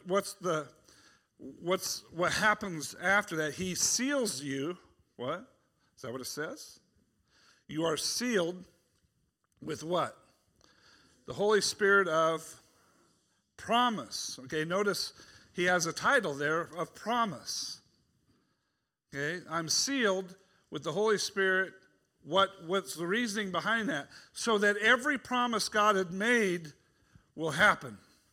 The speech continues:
And I won't lose any promise that he's given me. And one of those promises all the way through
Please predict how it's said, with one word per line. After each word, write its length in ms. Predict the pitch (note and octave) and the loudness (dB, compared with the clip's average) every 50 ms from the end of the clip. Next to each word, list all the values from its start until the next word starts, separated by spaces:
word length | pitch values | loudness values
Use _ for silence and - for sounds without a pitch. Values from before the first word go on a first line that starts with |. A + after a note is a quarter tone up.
| _ _ _ _ _ _ _ _ _ _ _ _ _ _ _ _ _ _ _ _ _ _ _ _ _ _ _ _ _ - | _ _ _ _ _ _ _ _ _ _ _ _ _ _ _ _ _ _ _ _ _ _ _ _ _ _ _ _ _ -10
And 100 | C#3+ D#3 | -4 0
I 160 | E3+ F#3 G3+ | 4 4 6
won't 240 | G3 G3 F#3+ F#3+ F3 | 6 4 2 0 2
lose 280 | F#3+ F#3 F#3+ F3 D3+ F3 | 2 2 2 2 2 0
any 240 | F3 G3+ A3 A#3 - | 0 0 0 -2 -4
promise 840 | - - G#3+ G#3+ A3 A3 A3 G3+ E3+ F3+ - - - - - - - _ _ _ _ _ _ _ _ _ _ _ _ _ _ _ _ _ _ _ _ _ _ _ | -4 -2 0 2 2 2 2 0 -2 -4 -4 -4 -4 -4 -6 -8 -12 _ _ _ _ _ _ _ _ _ _ _ _ _ _ _ _ _ _ _ _ _ _ _
that 80 | - E3+ | -2 -2
he's 220 | E3 D3 C3+ - | -2 0 0 0
given 340 | - - A#3 A3+ G3+ F#3+ E3+ E3 | 2 4 4 4 4 2 0 0
me. 200 | E3+ E3+ F3+ F#3 | -2 -2 -2 0
And 200 | F#3 F3+ F3 F3 | -2 -2 -2 0
one 180 | F#3+ B3+ D4+ E4 | 2 2 2 2
of 60 | C4+ | 2
those 220 | G#3 F#3+ F3 - | 0 0 0 -2
promises 720 | - - - A#3+ C#4+ D#4+ E4 C4+ F3+ - - F3+ F3 D#3 G3 | -6 -6 -2 0 0 2 0 0 -2 -2 -2 -2 -2 0 0
all 220 | A3 A#3+ A#3+ A3 | 0 0 0 -2
the 120 | F#3+ G3+ | -2 -2
way 160 | G#3 A3+ G#3+ G3 | 0 0 0 0
through 420 | - - A3+ A#3+ A#3+ A3+ G3+ | 0 -2 -2 -2 0 0 -2